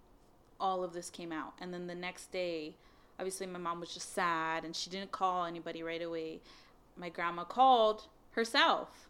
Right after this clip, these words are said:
was just checking on her daughter, and that's when they had just found out about all of this. Like,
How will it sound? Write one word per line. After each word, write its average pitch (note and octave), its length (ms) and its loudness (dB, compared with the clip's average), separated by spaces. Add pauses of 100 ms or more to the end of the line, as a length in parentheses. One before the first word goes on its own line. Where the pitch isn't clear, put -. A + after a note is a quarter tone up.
(100)
was F3+ 160 -10
just - 240 -8
checking A3 300 2
on B3+ 140 2
her B3+ 120 2
daughter, B3+ 540 2 (920)
and G3 140 -2
that's F#3+ 220 2
when G3 180 -6
they F#3 120 0
had F#3 220 -4
just F3+ 240 -6
found F3 200 -2
out D#3+ 280 -2
about E3 280 -6
all - 180 -6
of - 100 -14
this. - 480 -14 (1300)
Like, E3 480 -8